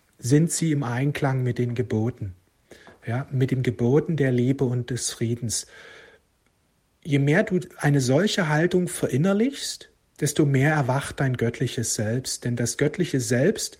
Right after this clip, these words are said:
handelt immer aus der Liebe. Sprich, handelst du aus der Liebe heraus, handelst du aus deinem göttlichen Selbst heraus.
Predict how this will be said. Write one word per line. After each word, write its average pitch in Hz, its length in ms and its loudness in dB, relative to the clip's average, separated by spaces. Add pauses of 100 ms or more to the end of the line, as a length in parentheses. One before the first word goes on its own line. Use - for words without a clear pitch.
(240)
handelt 151 340 2
immer 160 320 4
aus 135 240 0
der 131 160 2
Liebe. 113 420 -2 (380)
Sprich, - 500 -2 (160)
handelst 202 640 2
du 165 100 4
aus 143 220 0
der 131 160 2
Liebe 131 380 0
heraus, 196 720 0
handelst 165 480 2
du 120 80 2
aus 139 180 -2
deinem 135 320 0
göttlichen 123 480 0
Selbst 113 480 -2
heraus. 98 560 -6